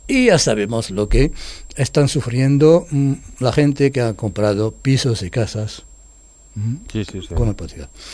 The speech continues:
Speaker 1: Bueno, las apuestas en el juego. Bueno, esto <laughs> también se ve en el mundo real. Ah, la gente traga peras, están ahí, se, se, se les traga todo su sueldo y vuelve a casa,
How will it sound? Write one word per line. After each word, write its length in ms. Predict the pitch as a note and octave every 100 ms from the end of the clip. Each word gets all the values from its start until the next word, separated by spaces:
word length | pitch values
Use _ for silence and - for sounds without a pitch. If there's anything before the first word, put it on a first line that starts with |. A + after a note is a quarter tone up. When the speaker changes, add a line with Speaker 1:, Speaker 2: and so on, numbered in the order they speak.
| - - -
Speaker 1:
Bueno, 220 | A#3+ F3 -
las 160 | F#3 B3
apuestas 520 | A3+ C#4 A#3+ B3+ A3+
en 80 | G#3+
el 80 | F#3+
juego. 440 | G3+ A3 C#3+ G#2 - - -
Bueno, 240 | F#3 C3+ F#2
esto 500 | G#2+ - D3+ F3 - - -
<laughs> 180 | -
también 540 | - A3+ G3+ A3 C4 D#3+ E3+ -
se 200 | - D3
ve 200 | A#3 D#3+
en 100 | C3+
el 100 | C#3
mundo 380 | F3 G3+ D3+ C3+
real. 460 | A#2+ A#2 A#3+ B2 - - - - - - - B2
Ah, 340 | A2 F#2+ -
la 140 | F#2+ F#2+
gente 460 | D#3 G#3+ G3+ A3+
traga 360 | A3+ C#3 C3 -
peras, 360 | G#3 A#3+ F#3+
están 300 | C#3 - C3
ahí, 580 | G#2 G2+ C#3 A3 G#3 C3
se, 200 | - A#2 F#2+
se, 460 | G#2+ G#2 F#2+ -
se 200 | - G#2
les 1120 | G2 F#2 - - - - - - - - - - -
traga 580 | - G3+ E3+ C#3 D#3 - - - -
todo 240 | G3 F#3
su 160 | - C#3
sueldo 480 | B2 D3 A#2+ C#3+ D#3+ - - -
y 80 | A2+
vuelve 380 | F#2+ E3+ A3 G3
a 100 | C#3
casa, 460 | - G3 - F#3